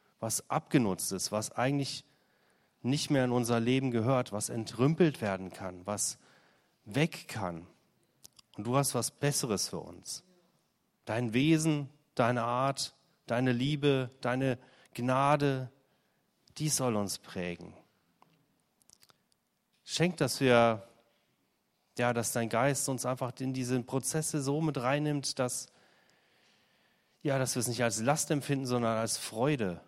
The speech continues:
Altes rauszuschmeißen und Neues wachsen zu lassen.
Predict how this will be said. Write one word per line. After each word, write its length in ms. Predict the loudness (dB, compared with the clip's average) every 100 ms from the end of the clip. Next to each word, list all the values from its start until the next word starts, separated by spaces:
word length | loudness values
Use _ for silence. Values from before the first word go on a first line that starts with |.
| -12
Altes 480 | -2 0 0 -4 0
rauszuschmeißen 960 | 0 0 -2 -6 -6 -4 -4 -4 -4 -4
und 140 | -2
Neues 360 | -2 -2 -2 -4
wachsen 320 | -8 -8 -10
zu 140 | -8
lassen. 420 | -10 -10 -12 -14